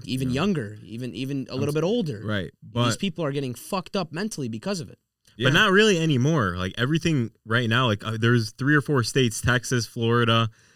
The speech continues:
Speaker 3: um,
Speaker 1: They still have an eleven P M curfew in those, some of those
Speaker 3: they, they
Speaker 1: states.
Speaker 3: do, but they, they removed the mask restrictions,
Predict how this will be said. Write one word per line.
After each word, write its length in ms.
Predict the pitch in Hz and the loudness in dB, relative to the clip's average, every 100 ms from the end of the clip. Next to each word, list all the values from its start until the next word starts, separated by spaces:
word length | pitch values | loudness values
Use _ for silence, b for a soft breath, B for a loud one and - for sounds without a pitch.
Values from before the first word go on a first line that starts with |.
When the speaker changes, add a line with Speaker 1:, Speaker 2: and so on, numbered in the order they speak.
| b b | b b
Speaker 3:
um, 400 | - 90 90 90 | -6 -2 -2 -2
Speaker 1:
They 60 | 87 | -2
still 180 | - 175 | 0 0
have 120 | 170 | 0
an 60 | 147 | 0
eleven 220 | 151 160 | 0 -2
P 140 | 151 | -2
M 100 | 131 | -4
curfew 340 | 110 139 - 113 | -4 -6 -4 -8
in 60 | |
those, 160 | 98 92 | -8 -8
some 140 | - | -8
of 80 | 104 | -8
those 180 | 98 143 | -2 0
Speaker 3:
they, 80 | 123 | 4
they 60 | 127 | 4
Speaker 1:
states. 60 | 127 | 6
Speaker 3:
do, 220 | 175 185 | 6 6
but 160 | 123 117 | 6 6
they, 300 | 120 120 113 | 6 6 6
they 140 | 110 | 4
removed 260 | 110 135 127 | 4 4 4
the 80 | |
mask 320 | 113 113 127 117 | 4 4 2 -4
restrictions, 720 | 95 110 101 - 104 95 | -6 -4 -4 -2 -4 -4